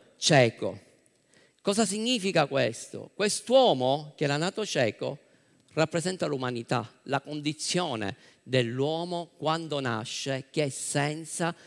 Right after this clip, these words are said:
Dio. Quell'uomo non aveva mai visto la luce. E così è l'umanità quando nasce, che ha una natura di peccato separata da Dio, non conosce la luce,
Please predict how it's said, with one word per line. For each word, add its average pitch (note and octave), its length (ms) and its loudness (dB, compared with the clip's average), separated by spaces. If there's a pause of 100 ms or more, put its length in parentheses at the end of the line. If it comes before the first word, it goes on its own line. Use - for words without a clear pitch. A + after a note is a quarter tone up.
(140)
Dio. A2 580 -2 (400)
Quell'uomo F#3 840 6
non C#3+ 180 -2
aveva F3+ 300 2
mai G3+ 340 4
visto C#3+ 420 0
la A#2+ 140 6
luce. A2 540 -4 (440)
E - 160 4
così G3 540 6
è D3 140 8
l'umanità F3 840 4
quando A3+ 400 2
nasce, C3+ 760 2 (280)
che F#3 100 8
ha G#3+ 80 10
una A3 140 8
natura G#3+ 460 8
di F#3 140 2
peccato G3+ 420 2
separata F3 580 4
da D#3 140 4
Dio, C#3 540 -2 (380)
non A#3+ 300 -10
conosce A3 560 -4
la B2 120 0
luce, G#2+ 600 -8